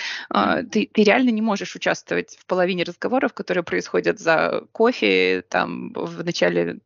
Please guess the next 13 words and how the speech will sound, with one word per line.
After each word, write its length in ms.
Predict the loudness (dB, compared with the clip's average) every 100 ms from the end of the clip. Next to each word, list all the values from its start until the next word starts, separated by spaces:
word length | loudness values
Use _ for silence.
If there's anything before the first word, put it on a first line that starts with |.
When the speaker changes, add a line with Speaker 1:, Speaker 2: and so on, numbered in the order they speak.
| -8
Speaker 1:
рабочих 380 | -6 -4 -6 -10
созвонов 480 | -8 -2 -2 -2
и 40 | -4
так 140 | -2
далее. 280 | 0 0 -4 -8 -14 -16 -16 -16 -6
Я 160 | 0 0
бы 60 |
сказала, 380 | 0 2 2 2
наверное, 280 | 2 2 0
американский 480 | -2 0 0 0 -4
футбол, 460 | -4 -4 2 2 2
баскетбол, 600 | -4 -6 -6 2 2 4
бейсбол 640 | 0 -4 0 4 4 2